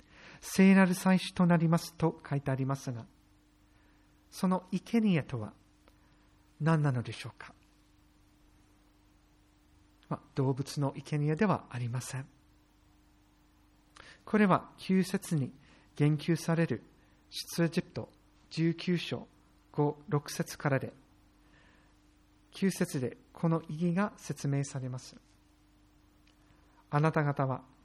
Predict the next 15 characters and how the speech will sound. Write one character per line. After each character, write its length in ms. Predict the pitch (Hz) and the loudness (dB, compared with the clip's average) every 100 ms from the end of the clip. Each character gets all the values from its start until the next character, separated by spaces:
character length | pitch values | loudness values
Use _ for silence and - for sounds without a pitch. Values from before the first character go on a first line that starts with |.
| _ | _
選 220 | 147 147 165 | 2 4 4
ば 100 | 185 | 2
れ 120 | 180 | 0
た 200 | - 123 - _ _ _ - | -4 -8 -12 _ _ _ -16
種 220 | - 156 | -2 0
族、 300 | 147 - - - _ _ - _ - | 0 -4 -12 -20 _ _ -20 _ -2
王 180 | 151 | 2
で 140 | 165 160 | 4 4
あ 80 | 160 | 2
る 120 | 143 | 0
祭 260 | - 147 147 | -4 -2 -2
司、 280 | - 131 - _ _ _ - _ | -4 -12 -16 _ _ _ -20 _
聖 340 | - 180 180 | -4 2 4
な 120 | 175 | 4
る 160 | 165 123 | 0 -2